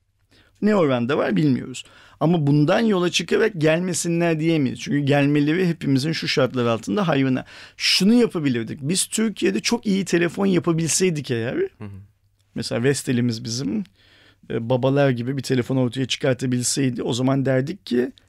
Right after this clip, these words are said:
Speaker 1: "Gelmesinler, bu var. Biz bunu kullanmaktan memnunuz." Zaten çok kolay gelemezlerdi de o zaman.
Speaker 2: Evet.
Speaker 1: Ama, e, Vestel hala emekliye emekliye iyi yerleri. Ben, ben Vestel'in gidişatından çok memnunum, biliyorsun, hep
Speaker 2: Hı.
Speaker 1: söylüyorum bunu.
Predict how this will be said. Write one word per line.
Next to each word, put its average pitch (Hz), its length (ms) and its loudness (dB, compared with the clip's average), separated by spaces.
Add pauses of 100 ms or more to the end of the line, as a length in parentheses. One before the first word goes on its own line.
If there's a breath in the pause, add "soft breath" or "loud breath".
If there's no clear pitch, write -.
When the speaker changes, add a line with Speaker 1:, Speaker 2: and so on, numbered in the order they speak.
(140)
Speaker 1:
"Gelmesinler, 127 840 0
bu 127 140 0
var. 120 180 -6 (540)
Biz 120 180 -8
bunu 123 140 -2
kullanmaktan 120 640 -2
memnunuz." 127 520 0 (300 loud breath)
Zaten 156 580 -2
çok 165 240 -6
kolay 180 300 2
gelemezlerdi 120 920 -2
de 127 80 -8
o 117 160 -4
zaman. 117 360 -6 (320 loud breath)
Speaker 2:
Evet. 98 160 -12 (120)
Speaker 1:
Ama, 233 280 2
e, 254 300 -2 (800)
Vestel 160 440 0
hala 160 500 2
emekliye 143 580 2
emekliye 127 500 2
iyi 131 240 2
yerleri. 120 460 2
Ben, 127 140 0
ben 139 180 4
Vestel'in 143 300 0
gidişatından 143 480 0
çok - 160 -4
memnunum, 120 380 2
biliyorsun, 139 320 -2
hep 131 60 0
Speaker 2:
Hı. - 40 -6
Speaker 1:
söylüyorum 120 420 -4
bunu. - 120 -12